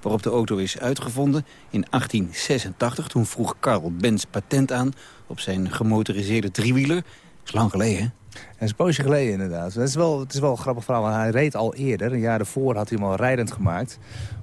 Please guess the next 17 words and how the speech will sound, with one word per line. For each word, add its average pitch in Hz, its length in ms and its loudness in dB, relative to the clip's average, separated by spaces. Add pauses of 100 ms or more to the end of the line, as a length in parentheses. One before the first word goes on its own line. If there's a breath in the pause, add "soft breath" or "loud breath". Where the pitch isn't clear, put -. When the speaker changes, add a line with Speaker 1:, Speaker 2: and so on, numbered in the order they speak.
Speaker 2:
Maar 107 80 -6
blijkbaar 113 280 2
had 113 100 2
hij 113 80 0
toch 113 180 -2
wel 107 360 2
marketingtechnisch 120 840 0
was 110 160 -4
hij 82 80 -2
aardig 113 260 0
onderlegd. 113 420 0
Want - 400 -6
hij 123 100 -4
heeft 117 120 -4
hem 113 100 2
vervolgens, 104 520 0
eh, 95 160 2